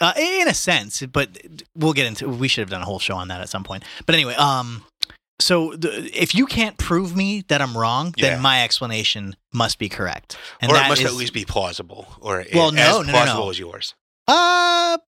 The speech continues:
Speaker 1: sure, but not necessarily.
Speaker 2: No.
Speaker 1: It just, it just means that you're not wrong because you haven't.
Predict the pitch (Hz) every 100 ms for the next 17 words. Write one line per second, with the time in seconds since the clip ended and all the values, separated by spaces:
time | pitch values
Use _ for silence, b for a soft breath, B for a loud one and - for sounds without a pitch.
0 | - - - - - - - - - 135
1 | 143 190 254 160 113 135 139 143 151 135
2 | - 127 131 127 107 160 - - 175 190
3 | 185 151 156 139 151 151 131 104 120 127
4 | 110 120 110 110 101